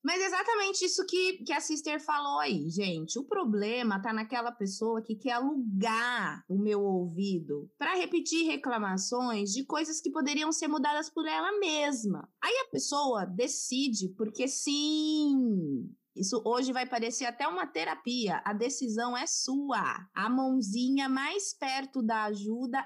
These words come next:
é a sua própria. E aí ela não muda, ela reclama e você tem que ouvir e fazer cara de felicidade. Gente, eu não quero.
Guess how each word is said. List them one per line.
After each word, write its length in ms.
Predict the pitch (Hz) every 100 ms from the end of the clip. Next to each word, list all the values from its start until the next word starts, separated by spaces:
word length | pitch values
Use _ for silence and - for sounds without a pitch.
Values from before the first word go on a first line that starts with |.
| -
é 240 | 269 - 294
a 60 |
sua 320 | 320 269 294
própria. 680 | 302 220 170 175 - 170 170 156
E 100 | 339
aí 220 | 381 403 403
ela 260 | 370 381
não 340 | 359 403 523 415
muda, 500 | 254 233 226 202 269 359 508 - -
ela 380 | 233 196 185 180
reclama 1080 | 170 247 - 403 277 220 208 208 226 277 320 453 -
e 80 | 392
você 280 | 415 403
tem 220 | 403 403 381
que 100 | 403
ouvir 600 | 427 349 269 359 494 -
e 220 | 349 427
fazer 420 | 392 349 262 320
cara 380 | 392 302 285 349
de 180 | 262 320
felicidade. 1700 | - 302 370 339 359 403 370 233 247 277 247 190 202 202 156 - - 208
Gente, 280 | 285 294
eu 60 | 254
não 160 | 262 403
quero. 520 | 208 143 - -